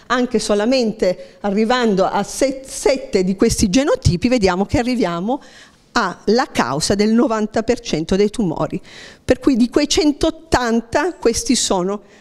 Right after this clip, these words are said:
quelli che sono importanti per l'evoluzione del tumore. E come dicevo prima,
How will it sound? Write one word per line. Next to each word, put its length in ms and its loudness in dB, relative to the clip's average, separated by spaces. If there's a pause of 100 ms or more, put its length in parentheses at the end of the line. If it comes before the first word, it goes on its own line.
(120)
quelli 400 -2
che 520 -4
sono 340 0
importanti 960 -2
per 160 -2
l'evoluzione 500 0
del 220 -4
tumore. 440 -6 (420)
E 100 -20
come 200 -2
dicevo 340 2
prima, 380 -4